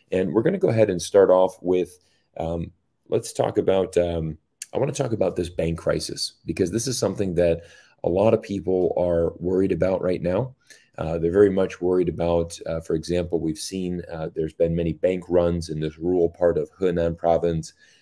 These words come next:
Uh, many people are worried about the financial stability of China. The interesting thing is, is why this is so important is because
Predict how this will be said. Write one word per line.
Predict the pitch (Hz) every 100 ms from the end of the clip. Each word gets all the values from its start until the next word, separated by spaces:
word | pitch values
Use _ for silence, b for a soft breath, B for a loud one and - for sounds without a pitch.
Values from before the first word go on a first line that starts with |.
| b
Uh, | 78 73 85
many | 87 85
people | 90 90 85 85 80
are | 78 78
worried | 80 87 87
about | 78 78 78
the | -
financial | - 82 85 82 85
stability | - - 76 82 85 80 82
of | -
China. | - 87 87 85 80 b b b b b
The | 123
interesting | 160 175 131 107
thing | 104 98
is, | 92 87 80
is | 78 82
why | 82 104 110
this | 98 -
is | 80
so | 90
important | 82 80 85 85 82 - b b b 95
is | 87
because | 85 87 95 92 85 -